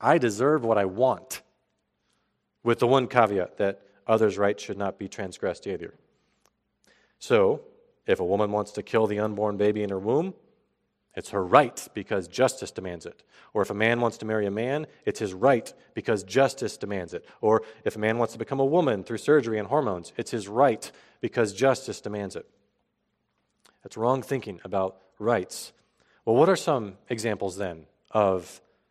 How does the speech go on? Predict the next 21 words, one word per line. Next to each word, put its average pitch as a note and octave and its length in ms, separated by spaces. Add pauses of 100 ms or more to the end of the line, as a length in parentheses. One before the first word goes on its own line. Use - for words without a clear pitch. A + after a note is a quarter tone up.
(320)
public C3 360
injustice G#2+ 800 (600)
that A2+ 160
Christians C#3+ 480
should D3 340
be B2+ 140
concerned C#3+ 400
about G2 220
today? E2+ 260
And F#2 100
there D#3 100
are - 20
lots C#3 280
of F#2+ 60
them. D#2 140 (880)
So A2+ 320 (580)
in A#2 100
a G#2+ 180
World C#3 340
Opinions B2 360
article G2 560